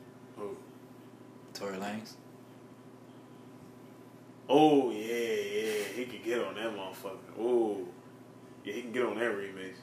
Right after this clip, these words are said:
Speaker 1: I can hear it, too. I can hear that shit in my head right now. Yeah, Tory can definitely get on that shit.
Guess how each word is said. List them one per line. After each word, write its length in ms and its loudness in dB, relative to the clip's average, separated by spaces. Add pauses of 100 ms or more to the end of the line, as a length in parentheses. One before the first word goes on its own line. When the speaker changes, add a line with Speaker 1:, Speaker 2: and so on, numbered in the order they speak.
(380)
Speaker 1:
I 80 -2
can 160 -8
hear 220 4
it, 120 -2
too. 240 -4 (760)
I 40 -14
can 120 -12
hear 100 -4
that 120 -4
shit 180 -4
in 40 -8
my 140 -4
head 220 0
right 280 2
now. 160 2 (2750)
Yeah, 60 -12 (240)
Tory 280 2
can 100 -10
definitely 460 -6
get 80 -10
on 140 -10
that 160 -10
shit. 240 -12